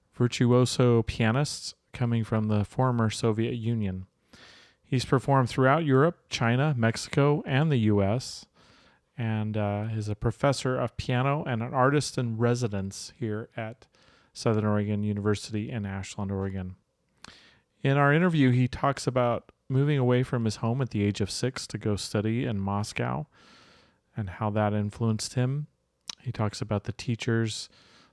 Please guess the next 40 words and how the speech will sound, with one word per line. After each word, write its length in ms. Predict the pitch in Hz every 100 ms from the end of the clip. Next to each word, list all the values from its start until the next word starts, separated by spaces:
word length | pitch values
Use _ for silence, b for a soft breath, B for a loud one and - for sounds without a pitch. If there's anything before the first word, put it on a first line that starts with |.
| b -
the 60 | 110
great 240 | 120 113
teachers 440 | - 113 113 101
that 100 | 110
he 80 | 107
had 300 | 101 107 107
and 100 | 101
how 160 | 95 104
that 180 | 101 101
impacted 540 | 101 104 98 - 98 -
his 180 | 110 98
playing 400 | - 113 104 104
and 100 | 101
his 200 | 98 -
life, 340 | 107 107 - - B B B
how 100 | -
the 100 | 127
trombone 840 | 131 135 120 117 131 135 143 151 123
saved 440 | - - 120 120
him 400 | - 135 143 147 - _ _ _
from 260 | 110 104
fighting 380 | 101 110 107 113
with 100 | 110
the 80 | 104
Soviet 480 | - 117 110 110 110
Union 460 | 110 113 113 110
military 500 | 110 131 127 151 143
in 80 | 107
Afghanistan. 880 | 104 98 123 117 117 - 123 123 123 B B B B
And 420 | B B B 175
he 60 | 180
talks 320 | 175 185 -
about 260 | 165 160
this 240 | - 156 -
time, 400 | - 147 123 110
this 180 | 110 -
unprecedented 800 | 117 - 117 - 113 110 107
time, 320 | 117 107 104 101
and 140 | 98
how 400 | - 110 104